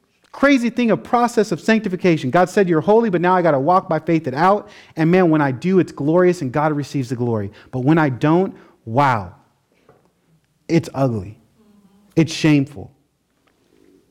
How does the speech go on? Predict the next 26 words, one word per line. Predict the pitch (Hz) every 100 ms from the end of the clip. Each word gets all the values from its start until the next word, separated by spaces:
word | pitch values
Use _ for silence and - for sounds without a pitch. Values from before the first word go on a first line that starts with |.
| _ _ _
Disobeying | - 170 185 156 151 147 143
God | 143 139
in | 123
the | 117
flesh, | - 135 113 107
doing | - 151 156 147
my | 135 127
own | 131 131 127
thing." | 113 98 104 _ _ _ _ _ _ _ _ _ _ -
And | 147 143
yet, | 170 185 - _ _ _ _ _ _ _ _ 180
in | 220 226
that | 135 107 139 _ _ _ _ _ _ _
opportunity, | 156 165 175 165 208 196 135
God | 117 143 135 160
still | - - 147 131
chooses | 135 - 208 226 - 101 101 - _ _ _ _ _ _ _
to | 131 113
allow | 113 180 170
us | 101 - - - _ -
to | 117
represent | 117 117 107 165 165
him, | 110 104 - _ _ _
to | 127
worship | 110 160 196 131 -
him, | 98